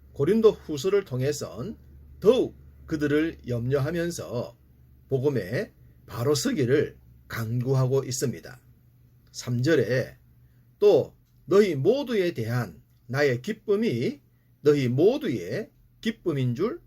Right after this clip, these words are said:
확신함이로라." 고린도 교회 성도들이 기쁘게 되기를 원했고, 그 기쁨이 곧 자신의 기쁨이라는 말입니다. 이것이 진짜 스승의 마음이요,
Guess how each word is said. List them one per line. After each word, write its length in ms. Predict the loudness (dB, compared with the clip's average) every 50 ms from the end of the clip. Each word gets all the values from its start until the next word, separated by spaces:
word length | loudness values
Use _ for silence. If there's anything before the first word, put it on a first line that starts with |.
| _ _
확신함이로라." 1200 | -18 -14 -8 -6 -6 -6 -4 -4 -4 -2 -2 -2 -4 -6 -8 -10 -10 -10 -10 -12 -12 -14 -16 -18 -20 -20 -20 _ _ _ _ _ _ _ _ _ _ _ _ -20 _ -20 _ _ -2
고린도 440 | 2 4 6 4 4 4 0 -2 -2
교회 480 | -2 -2 0 2 0 0 0 -2 -8 _ _ _ _ -20
성도들이 840 | -20 -16 -14 -10 -4 -2 -2 0 0 2 2 2 0 -2 -4 -6 _ _ _ _ _ _ _ _ -8
기쁘게 420 | -8 -6 -6 -4 2 4 4 4 4
되기를 440 | 4 0 0 0 0 0 0 -2
원했고, 1000 | -4 -8 -10 -8 -4 0 0 0 0 0 -4 -10 -10 -6 -6 -6 -6 -8 -14 _ _ _ _ _ _ _ _ _ _
그 120 | -6 -4 -2
기쁨이 760 | -2 -2 -2 -2 -4 -2 0 0 0 2 0 0 -2 -4 -10 _ _ _ _ _
곧 280 | -4 -2 0 0 0 -2 _ _ _ _ _ -10
자신의 600 | -6 -4 -4 -4 -2 -2 0 0 -2 -2 -6 -10 _ _ _
기쁨이라는 760 | -6 -6 -6 -4 -2 -2 -2 -2 0 0 0 0 0 -2 -4
말입니다. 560 | -4 -4 -4 -4 -4 -6 -8 -12 -18 -20 -20 _ _ _ _ _ _ _ _ _ _ _ _ _ _ _ _ _ -6
이것이 760 | -2 0 2 4 4 4 4 2 0 2 0 0 -2 -4 -8 _ _ _ _ _ _ _ _ _
진짜 420 | -4 0 0 0 2 2 0 0 0
스승의 500 | -2 -4 -4 -4 -2 0 0 0 0 -2
마음이요, 840 | -2 -4 -4 -4 -4 -2 -2 -2 -2 -4 -4 -6 -6 -6 -8 -8